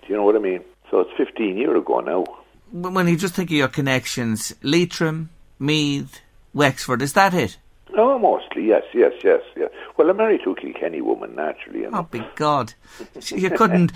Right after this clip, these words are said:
Speaker 2: you couldn't but have a good year in sport with all those counties involved.
Speaker 1: <laughs>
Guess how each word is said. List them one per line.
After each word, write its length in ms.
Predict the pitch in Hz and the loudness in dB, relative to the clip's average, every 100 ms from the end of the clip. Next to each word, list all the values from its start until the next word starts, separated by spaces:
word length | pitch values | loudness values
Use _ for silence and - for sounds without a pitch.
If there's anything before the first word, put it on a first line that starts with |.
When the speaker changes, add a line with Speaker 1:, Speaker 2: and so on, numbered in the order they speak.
| - - | -8 -4
Speaker 2:
you 100 | 185 | -4
couldn't 300 | 170 208 185 | 0 0 2
but 160 | 170 170 | 2 4
have 180 | 165 151 | 4 2
a 60 | |
good 240 | 147 165 147 | 2 2 4
year 220 | 151 143 | 4 4
in 80 | 131 | 0
sport 440 | - 165 139 123 | -2 2 4 2
with 120 | 131 | 4
all 200 | 143 135 | 6 6
those 260 | 131 123 120 | 4 2 2
counties 440 | - 120 113 185 | 2 4 6 4
involved. 500 | 131 208 113 233 | 4 6 8 8
Speaker 1:
<laughs> 20 | 233 | 6